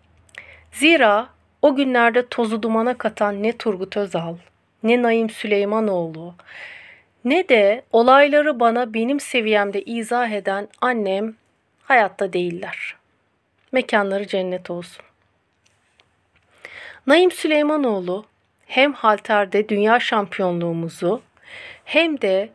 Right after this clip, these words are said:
o günlerde baskıcı Bulgar hükümetinin zorbalığını hatırlatır bizlere. Kendi Türk, öz Türk ismi yerine Bulgaristan yönetimi baskı ile değiştirdiği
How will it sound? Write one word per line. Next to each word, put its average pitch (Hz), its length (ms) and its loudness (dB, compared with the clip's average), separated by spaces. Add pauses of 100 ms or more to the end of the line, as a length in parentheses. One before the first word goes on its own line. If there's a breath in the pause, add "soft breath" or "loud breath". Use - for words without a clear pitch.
(120)
o 254 160 6
günlerde 262 580 2
baskıcı 226 540 0
Bulgar 233 380 0
hükümetinin 226 600 -4
zorbalığını 214 600 0
hatırlatır 175 680 -6
bizlere. 175 460 -10 (2500 loud breath)
Kendi 302 540 -2
Türk, 339 220 -2 (1200)
öz 320 380 4
Türk 311 220 0 (140)
ismi 254 380 -2
yerine 196 520 2 (880 soft breath)
Bulgaristan 269 640 2
yönetimi 202 760 -2 (380)
baskı 220 380 2
ile 240 260 -2
değiştirdiği 190 1000 -4